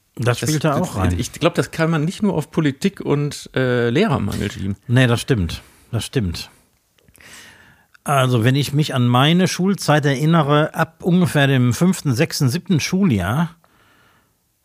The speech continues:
Speaker 1: konnten meine Eltern mir nicht mehr helfen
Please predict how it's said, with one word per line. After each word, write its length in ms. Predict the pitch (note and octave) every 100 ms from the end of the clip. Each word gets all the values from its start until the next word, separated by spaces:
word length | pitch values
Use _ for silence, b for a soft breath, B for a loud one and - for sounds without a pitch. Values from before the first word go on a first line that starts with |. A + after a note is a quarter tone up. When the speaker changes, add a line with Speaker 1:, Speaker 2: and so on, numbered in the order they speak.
| _ _ -
Speaker 1:
konnten 300 | - F#3 F#3
meine 280 | C#3 C3 B2
Eltern 380 | B2+ G3+ G3+ E3+
mir 120 | E3+
nicht 200 | F3 E3
mehr 120 | D3
helfen 480 | B2 F3 A3 F#2